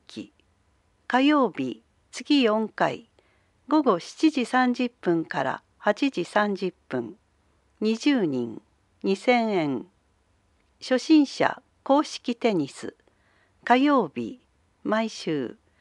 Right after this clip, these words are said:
午後八時から九時三十分。十五人、千円。保険料込み。ヨガA、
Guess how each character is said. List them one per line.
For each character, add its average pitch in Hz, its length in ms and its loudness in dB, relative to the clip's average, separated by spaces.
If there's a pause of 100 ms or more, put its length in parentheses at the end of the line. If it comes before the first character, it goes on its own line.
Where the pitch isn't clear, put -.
(480)
午 302 160 4
後 254 120 2
八 208 320 -2
時 185 140 -8
か - 160 -2
ら - 220 -6 (220)
九 285 120 2
時 196 140 -4
三 208 320 2
十 190 160 -6 (160)
分。 123 260 -8 (540)
十 294 260 4
五 180 160 0
人、 175 340 0 (440)
千 277 360 2
円。 123 360 -6 (420)
保 202 140 -12
険 247 280 0
料 135 300 -6
込 143 140 -6
み。 113 240 -10 (1120)
ヨ 285 180 2
ガ 214 280 0
A、 180 420 -2